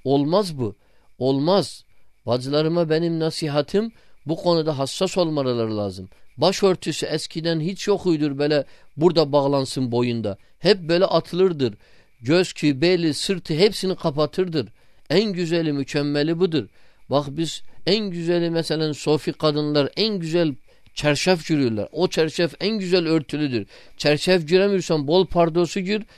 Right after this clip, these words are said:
başörtünü salka üzerine gelsin. E, vücudun çizgilerini kapatsın. Çünkü kadın fitnedir ve Allah korusun biz sizi sevdiğimiz için istemiyoruz ateşte yanarsın.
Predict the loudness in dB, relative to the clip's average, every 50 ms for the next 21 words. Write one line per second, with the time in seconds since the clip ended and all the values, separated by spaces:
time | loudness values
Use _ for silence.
0 | -20 -2 0 2 2 2 4 2 2 2 2 -2 -2 0 0 -2 -2 0 2 2
1 | 2 2 2 4 4 4 4 -2 -10 -20 -18 -12 -8 -4 2 2 4 4 4 2
2 | 2 2 2 2 0 0 0 -4 -10 -12 -12 -14 -18 -20 _ _ -20 -20 -20 _
3 | -20 -20 -14 -12 -12 -12 -12 -14 -20 -14 -4 0 0 2 2 0 0 2 0 0
4 | 0 -2 -2 -4 -4 -2 -2 0 2 2 2 2 0 -2 -2 -2 -2 0 0 -2
5 | -2 -2 -6 -10 -10 -12 -12 -16 -20 -20 -20 -20 -20 -20 -20 -20 -18 -6 -4 -4
6 | -4 -2 -4 -8 -4 -2 -2 0 0 -2 -4 -2 -2 -4 -4 -2 0 0 0 2
7 | 2 0 -2 -2 -8 _ -20 -20 -20 -20 -20 _ _ -16 -4 -2 2 2 4 4
8 | 4 4 2 0 0 0 0 2 2 0 0 -2 -2 -2 -4 -6 -12 -20 -20 -20
9 | -20 _ -2 0 0 0 2 0 -2 -4 -6 -8 -8 -6 -4 -4 -2 -2 -2 -2
10 | 0 4 6 6 6 6 4 2 2 2 2 0 0 0 0 -2 -2 -2 -2 -4
11 | -6 -6 -6 -8 -14 _ _ -20 -20 _ _ _ _ _ _ -12 -8 -6 -6 -4
12 | 0 4 4 4 4 4 2 2 2 2 0 0 0 -4 -4 -4 -2 -2 -2 0
13 | 0 -2 -4 -4 -6 -10 -12 -12 -12